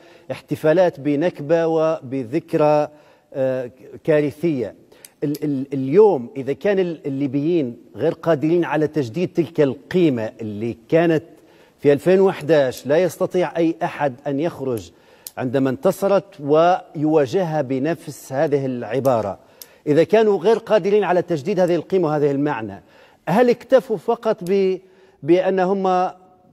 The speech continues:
في كل سبعتاش فبراير يظهروا إلى الساحات من أجل إحياء ذكرى من، من فقدوهم أو استذكار ذلك المعنى الذي كان قبل عشر سنوات وغاب اليوم؟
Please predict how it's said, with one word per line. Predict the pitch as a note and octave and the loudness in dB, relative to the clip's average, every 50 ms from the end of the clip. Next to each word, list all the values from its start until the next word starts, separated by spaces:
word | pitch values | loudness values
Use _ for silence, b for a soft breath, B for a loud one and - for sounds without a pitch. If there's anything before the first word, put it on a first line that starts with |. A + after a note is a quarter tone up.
| _ - - D3 - _ _ - | _ -20 -20 -20 -20 _ _ -18
في | B2+ - D#3+ | -8 -6 -4
كل | - - G3+ D#3+ | 0 2 0 2
سبعتاش | - F#3 F3 E3+ D3+ G3 F#3+ - - | 2 0 -2 0 0 -2 -2 -2 -2
فبراير | - E3 D3+ F#3 G3 G3 F#3+ F#3 F3 F#3 D#3 - - | -4 -4 0 2 2 2 2 2 0 -2 -6 -8 -4
يظهروا | E3 D#3+ F3+ D#3 D#3+ E3+ F3+ E3+ F3 E3+ E3 F3 F3 - | 0 0 0 2 2 2 2 2 2 2 2 0 -2 -6
إلى | - D#3 D3+ E3 E3 E3 | -10 -6 -2 0 0 0
الساحات | D3+ - - E3 C#3+ - - F#3 G3 F#3 E3+ - - | 0 0 -2 -2 -2 -2 0 2 2 4 2 2 0
من | D#3+ E3 | -4 -2
أجل | E3 F3 D3 D3 E3+ D#3+ C#3+ B B B B B B B - | -2 -2 0 0 0 -2 -2 B B B B B B B -10
إحياء | C#3+ - D#3+ E3+ F#3 F#3 E3+ D3 | -8 0 2 4 4 4 4 2
ذكرى | C#3+ G3 - - E3+ E3 D#3+ | 0 -4 -4 -2 0 2 2
من، | D#3 D#3 D#3 D#3 D3+ D3+ D3+ C#3+ | 2 0 -2 -2 -2 -4 -4 -4
من | D3 D#3 D3+ | -4 -4 -4
فقدوهم | C#3 - - C#3 - - C#3 C3 C3 E3 G#3 F#3+ F3 F3 F3 F3 E3+ E3+ E3+ D#3+ | -4 -4 -6 -6 -4 -4 -4 -4 -2 -2 0 0 0 0 0 0 0 -2 -4 -4
أو | D3+ D#3 D#3 | -2 -2 -2
استذكار | C#3 - - - D#3 C#3+ - - - - F3+ F3 E3+ E3 D#3 D3+ - - b b b b b b - | -2 -6 -6 -6 -6 -6 -6 -4 -2 2 4 4 4 4 2 0 -4 -10 b b b b b b 0
ذلك | C3 E3+ E3+ E3 C#3 - - | 2 2 2 2 0 -2 -2
المعنى | D#3+ D3 D3 D3 D3 F#3 F#3+ D#3 D#3+ E3 E3 D#3+ | -2 -2 0 -2 -2 -2 -2 -2 -2 -2 -2 0
الذي | D#3 D#3 D#3+ C#3 D3 | 0 0 0 -2 -2
كان | C#3+ - - F3+ D#3+ D3 | -4 -2 -2 -2 -2 -2
قبل | - - D#3+ D3 C#3+ | -2 -2 -2 -2 -2
عشر | C3 D3 - D#3+ B2 | -2 -4 -6 -8 -12
سنوات | - - D3+ C#3 D3 D#3 E3+ E3 - D3 | -8 -6 -4 -2 0 0 0 -2 -2 -2
وغاب | D3 B2+ C#3+ E3+ E3+ C#3 | -4 0 0 0 2 2
اليوم؟ | C#3 C3+ C3+ C3+ D3 D#3 F3+ F#3 G3 | 0 0 2 2 2 4 2 0 -2